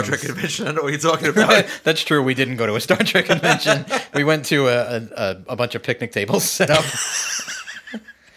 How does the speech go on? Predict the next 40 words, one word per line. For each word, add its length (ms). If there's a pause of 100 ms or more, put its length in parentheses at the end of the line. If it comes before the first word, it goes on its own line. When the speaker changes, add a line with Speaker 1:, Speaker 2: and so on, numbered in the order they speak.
(120)
Speaker 1:
selling 300
really 260
overpriced 640
autographs. 640 (920)
Um, 380
but 80
we 120
did 180
see 420
Neelix 440
and 100
Odo 300
tell 180
dick 180
jokes. 400 (300)
That 120
was 100
fun. 240
Speaker 2:
We 120
did 380
see 160
that, 260
yes. 440
Speaker 1:
<laughs> 60 (360)
Um, 280 (240)
but 100
so 80
we 120
go 420
and, 560 (120)
um, 440 (280)
there's 220
this 160
huge, 500
like, 160
massive 640
line 500
for 120
the, 240
like, 340